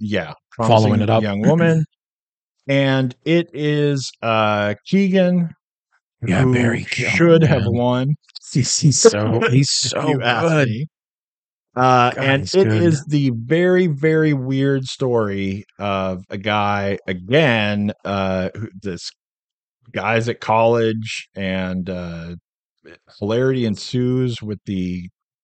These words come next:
Speaker 1: madness of him, you know, finding this guy that he kinda, like, latches onto, who's got a bunch of money, and he gets, like, invited to go, you know, spend the summer
Speaker 2: Uh,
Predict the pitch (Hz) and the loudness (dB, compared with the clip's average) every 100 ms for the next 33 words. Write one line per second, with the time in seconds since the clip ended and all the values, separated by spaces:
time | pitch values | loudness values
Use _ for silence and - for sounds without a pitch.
0 | - 85 92 95 101 117 120 117 113 - | -20 -14 -10 -6 -4 -4 -4 -2 -4 -4
1 | 104 95 120 120 120 113 110 101 - _ | -8 -6 -4 -2 -2 -2 -4 -6 -10 _
2 | _ _ _ _ 98 98 90 85 82 _ | _ _ _ _ -6 -4 -4 -6 -12 _
3 | _ _ - 113 107 113 113 107 95 - | _ _ -10 -6 -4 -2 -2 -2 -4 -6
4 | 85 95 101 107 110 107 95 - 113 98 | -6 -2 -2 -2 -2 -4 -6 -8 -6 -6
5 | 92 87 98 101 107 - 107 104 110 120 | -8 -8 -6 -4 -4 -4 -6 -4 -4 -4
6 | 117 - 123 120 120 _ _ _ _ _ | -4 -2 0 0 -4 _ _ _ _ _
7 | _ _ - 139 120 139 135 123 131 135 | _ _ 2 2 4 4 4 2 0 0
8 | 131 120 123 123 123 120 120 117 104 98 | -2 0 2 2 2 2 2 0 0 -4
9 | 107 107 113 - 117 107 107 107 92 98 | -6 -4 -4 -2 -4 -4 -4 -6 -6 -4
10 | 107 120 117 107 95 110 110 110 104 - | -2 0 -2 -6 -6 -2 0 -2 -4 -10
11 | _ _ _ _ _ _ - 117 107 90 | _ _ _ _ _ _ -6 -2 -2 -4
12 | - - 135 127 110 - 120 110 113 110 | -8 -2 0 0 -2 -4 -4 -2 0 0
13 | 110 107 104 _ _ _ - 107 101 | 0 -2 -6 _ _ _ -6 -6 -6